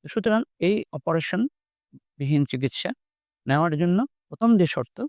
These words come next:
সেটা হচ্ছে রোগীর সচেতনতা। রোগী যদি সচেতন হয়ে আমাদের কাছে আসেন, তাহলে কিন্তু আমরা এই চিকিৎসা দিয়ে রোগী ভালো করি। রোগী দেখা যায় যে অনেক ক্ষেত্রে আসে না, ডিসপেন্সারি থেকে ব্যথার ওষুধ খায়, এটা খায়, সেটা খায়, একটু ভালো হয়, আবার সমস্যা হয়।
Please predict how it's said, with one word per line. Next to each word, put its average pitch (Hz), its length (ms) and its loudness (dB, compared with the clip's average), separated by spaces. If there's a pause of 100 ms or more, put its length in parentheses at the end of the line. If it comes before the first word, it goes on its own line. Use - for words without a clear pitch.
(100)
সেটা 123 240 -8
হচ্ছে 113 240 -8 (580)
রোগীর 156 200 4
সচেতনতা। - 600 -6 (560)
রোগী 160 180 2
যদি 165 160 2
সচেতন 196 460 0
হয়ে 180 160 4
আমাদের 123 280 -4
কাছে - 240 -14
আসেন, - 260 -10 (400)
তাহলে 135 220 0
কিন্তু 120 200 -6
আমরা 131 220 -6 (200)
এই 120 220 -4
চিকিৎসা - 400 -12 (100)
দিয়ে 127 200 -2
রোগী 120 240 -10
ভালো - 160 -6
করি। - 180 -20 (760)
রোগী 170 180 6
দেখা 165 240 4
যায় 165 140 6
যে 160 180 2 (100)
অনেক 139 220 -4
ক্ষেত্রে - 300 -10
আসে 110 260 -6
না, 165 120 -2 (640)
ডিসপেন্সারি 123 480 -4
থেকে 120 200 -6
ব্যথার 113 280 -4
ওষুধ 120 200 -8
খায়, 117 280 -8 (460)
এটা 113 160 -12
খায়, 113 200 -8
সেটা 131 220 -8
খায়, - 200 -10
একটু - 220 -12
ভালো 113 220 -4
হয়, 147 160 -2
আবার 120 260 -4
সমস্যা - 340 -10
হয়। 240 100 -6